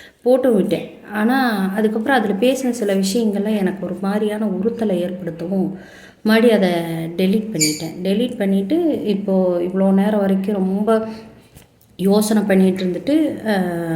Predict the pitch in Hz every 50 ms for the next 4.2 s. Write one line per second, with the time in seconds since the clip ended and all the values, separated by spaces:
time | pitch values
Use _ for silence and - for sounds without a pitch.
0 | 160 165 160 - - 175 170 165 165 - 175 170 160 160 156 160 160 165 160 170
1 | - 185 175 190 196 196 190 180 160 165 165 - 196 190 190 190 190 185 165 160
2 | 160 - 165 156 160 165 160 160 - - - - - - - _ - 185 - -
3 | 180 185 185 - 185 170 170 180 190 202 220 214 214 208 196 220 214 233 247 254
4 | 247 247 240